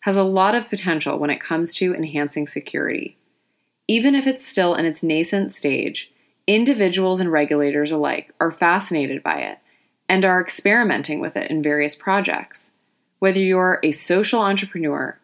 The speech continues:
a nonprofit organization, or a curious geek, you can make a change in society regardless of your niche or expertise. It's the only technology, as of this writing,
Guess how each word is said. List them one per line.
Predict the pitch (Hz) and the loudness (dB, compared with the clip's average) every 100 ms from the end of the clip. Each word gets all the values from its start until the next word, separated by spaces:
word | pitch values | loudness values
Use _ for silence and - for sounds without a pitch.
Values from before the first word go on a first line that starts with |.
| _ _ _ | _ _ _
a | 160 170 | -2 2
nonprofit | 160 151 - 175 196 165 | 2 0 0 0 2 0
organization, | - 180 180 180 160 - - - - - - | 0 -2 0 -2 -2 -4 -6 -8 -12 -10 -2
or | 165 | 0
a | 156 | 0
curious | - 185 185 190 196 | 0 0 2 2 0
geek, | 180 196 143 - - _ _ _ _ | 0 0 0 -6 -20 _ _ _ _
you | 190 214 | -2 2
can | 262 | 4
make | 208 - | 4 2
a | |
change | - 190 170 175 | 0 0 0 0
in | 190 | -2
society | - 175 156 143 - - - | -2 -2 0 0 -2 -8 -4
regardless | 165 160 165 170 190 - | -4 0 0 2 0 0
of | 185 | -2
your | 202 | 0
niche | 185 156 151 - | 0 -2 -4 -6
or | - - | -2 -2
expertise. | 156 - - 147 - - 185 - - _ _ _ _ _ _ | -2 -4 -4 -4 -4 -6 -6 -8 -10 _ _ _ _ _ _
It's | 190 196 | 0 2
the | 208 202 185 | 0 0 2
only | 202 233 254 | 2 4 2
technology, | - 165 160 143 143 139 151 - | 0 -2 0 0 0 0 -2 0
as | - 156 170 | 0 0 0
of | 165 | 0
this | 165 - | -2 -2
writing, | 165 165 147 - 180 | 0 0 0 -4 -10